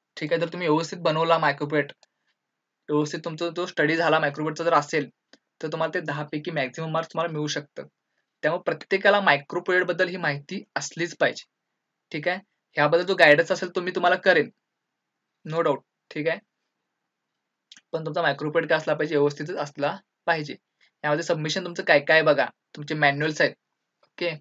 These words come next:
तुम्हाला काय असणार आहे? मॅन्युअल असणार आहे, त्यानंतर तुमचे मायक्रोपोएट्स आहे आणि तुमचे असाइनमेंट्स. ठीक आहे, सेम आपलं आता काय सुरू होणार आहे? ऑनलाइन टीचिंग चालू आहे. तुमचे जसं टाइम टेबल आहे त्याप्रमाणे आपले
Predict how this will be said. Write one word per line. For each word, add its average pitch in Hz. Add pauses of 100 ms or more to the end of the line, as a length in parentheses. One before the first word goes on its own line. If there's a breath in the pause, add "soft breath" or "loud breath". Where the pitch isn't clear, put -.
(540)
तुम्हाला 147
काय 147
असणार 147
आहे? 180 (380)
मॅन्युअल 143
असणार 151
आहे, 135 (460)
त्यानंतर 151
तुमचे 156
मायक्रोपोएट्स 156
आहे 165 (680)
आणि 147
तुमचे 147
असाइनमेंट्स. 156 (720)
ठीक 156
आहे, 170 (420)
सेम 170
आपलं 160
आता 160
काय 170
सुरू 165
होणार 165
आहे? 180
ऑनलाइन 147
टीचिंग 156
चालू 147
आहे. 151 (1500)
तुमचे 147
जसं 151
टाइम 151
टेबल 160
आहे 156
त्याप्रमाणे 156
आपले 151